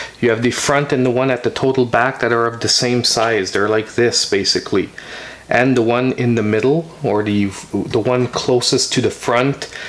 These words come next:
is slightly bigger. So do remember that the bigger one goes into the first of the two holes when you're working this way. Now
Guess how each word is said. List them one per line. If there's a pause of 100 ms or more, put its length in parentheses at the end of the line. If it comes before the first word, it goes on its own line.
(180)
is
slightly
bigger.
So
do
remember
that
the
bigger
one
goes
into (440)
the
first
of
the
two
holes
when
you're
working
this
way. (1900)
Now